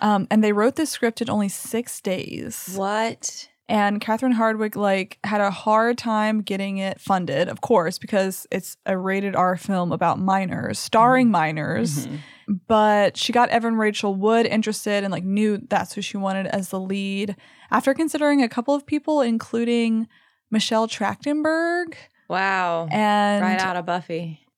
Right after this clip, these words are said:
Speaker 1: Well, that's the reason she couldn't do it, is 'cause she got the role in Buffy.
Speaker 2: Oh, wow.
Speaker 1: And she also considered Mara Wilson, who plays Matilda.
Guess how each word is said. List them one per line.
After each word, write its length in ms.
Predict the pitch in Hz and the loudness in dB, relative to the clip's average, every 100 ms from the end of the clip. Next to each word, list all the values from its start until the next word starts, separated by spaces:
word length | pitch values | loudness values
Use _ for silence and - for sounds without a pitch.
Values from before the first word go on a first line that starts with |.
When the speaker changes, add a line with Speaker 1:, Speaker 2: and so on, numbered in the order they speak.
| - | 2
Speaker 1:
Well, 360 | 220 220 208 - _ _ | 4 6 4 -4 _ _
that's 200 | 208 220 | 2 2
the 60 | 220 | 2
reason 220 | 214 208 | 2 2
she 120 | 202 | -2
couldn't 320 | - - - | -2 -4 -2
do 140 | 185 180 | 0 0
it, 140 | - | 0
is 80 | - | -4
'cause 160 | - 185 | -8 -6
she 80 | 196 | -4
got 160 | 190 | -4
the 100 | 196 | -4
role 220 | 185 - | -4 -4
in 80 | - | -4
Buffy. 500 | - 190 - - - 220 | -4 -4 -6 -10 -8 -6
Speaker 2:
Oh, 240 | 202 190 | -6 -6
wow. 760 | 196 226 226 226 202 170 156 151 | -8 -8 -8 -8 -8 -8 -8 -8
Speaker 1:
And 80 | 202 | -2
she 100 | 220 | 2
also 300 | 202 - 220 | 2 2 0
considered 520 | 220 208 208 202 196 | 0 -2 -2 0 0
Mara 340 | 196 196 202 | 2 2 2
Wilson, 800 | 185 180 185 - 254 262 269 294 | 2 0 -2 2 4 6 6 4
who 160 | 277 226 | 2 -2
plays 300 | - 196 196 | 0 -2 0
Matilda. 720 | 190 - 185 190 233 269 294 | -2 -2 -4 0 2 2 0